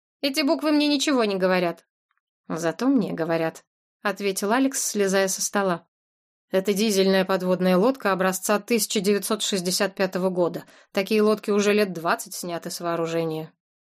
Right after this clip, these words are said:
«Ну и что? Понятно, что старье, но чем это может быть полезно нам с тобой?» «Сейчас поясню.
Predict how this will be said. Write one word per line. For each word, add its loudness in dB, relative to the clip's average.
«Ну 4
и 0
что? 2
Понятно, 2
что -8
старье, 0
но 2
чем 2
это 0
может 2
быть -2
полезно 2
нам 4
с -2
тобой?» -2
«Сейчас -6
поясню. -2